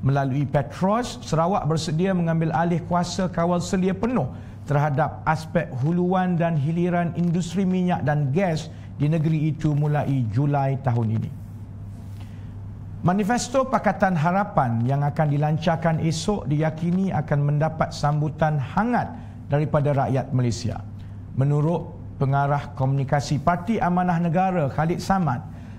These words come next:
manifesto tersebut adalah yang terbaik sepanjang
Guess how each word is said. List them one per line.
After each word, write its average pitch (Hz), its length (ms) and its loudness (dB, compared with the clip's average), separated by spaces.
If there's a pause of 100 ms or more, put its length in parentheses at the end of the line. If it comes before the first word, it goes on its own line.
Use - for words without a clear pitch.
(140)
manifesto 208 560 0
tersebut 202 480 0
adalah 160 400 2
yang 160 320 2
terbaik 175 560 2
sepanjang 151 560 0